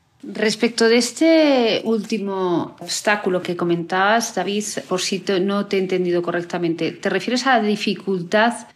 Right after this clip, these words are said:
de encontrar el reflejo en los resultados o a la hora de interpretarlos, de mostrar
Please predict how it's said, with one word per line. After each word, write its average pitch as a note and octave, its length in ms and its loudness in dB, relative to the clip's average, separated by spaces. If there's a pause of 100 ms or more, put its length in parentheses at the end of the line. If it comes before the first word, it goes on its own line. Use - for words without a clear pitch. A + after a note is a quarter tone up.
(360)
de G3 120 -4
encontrar F3+ 1400 2
el F3+ 140 -4
reflejo G#3 380 -2
en A3 40 0
los G3 120 0
resultados G3+ 840 0
o G3+ 220 2
a F#3 160 4
la F#3 160 4
hora A3 240 4
de G3 80 2
interpretarlos, F3 1000 0
de F3 80 -2
mostrar F#3 720 0